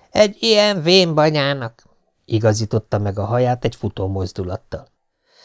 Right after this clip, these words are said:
Nem mintha az igazításra szorult volna. Cseppnyi régi kacérság volt a mozdulatában. Tényleg jól festett, még így erős nagymama korban is. A történelem nagy rejtélyei közé tartozott, ilyen külsővel hogy maradhatott kisasszony.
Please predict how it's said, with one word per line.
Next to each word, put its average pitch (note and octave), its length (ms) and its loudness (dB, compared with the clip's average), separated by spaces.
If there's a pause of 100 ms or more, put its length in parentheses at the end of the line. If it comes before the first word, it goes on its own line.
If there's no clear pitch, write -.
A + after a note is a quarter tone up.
(400)
Nem A3+ 180 4
mintha F#3 300 4
az D3+ 140 4
igazításra C#3 680 2
szorult A#2 420 -2
volna. G#2 320 -10 (260)
Cseppnyi D3+ 540 -2
régi B2 380 0
kacérság A2+ 640 0
volt G#2 220 -4
a A2 40 -2
mozdulatában. F#2+ 880 -8 (920)
Tényleg A2 360 2
jól G#2+ 180 0
festett, - 540 -6
még D#3+ 240 -8
így F#3+ 300 -2
erős B2 300 -2
nagymama G#2 400 -4
korban G2 460 -10
is. - 240 -20 (680)
A - 160 -12
történelem D#3 680 2
nagy C3 220 0
rejtélyei A#2 640 0
közé A2 280 0
tartozott, G#2 760 -6
ilyen F3 320 0
külsővel A2+ 560 -2
hogy G#2 200 -4
maradhatott G2+ 640 -4
kisasszony. - 580 -10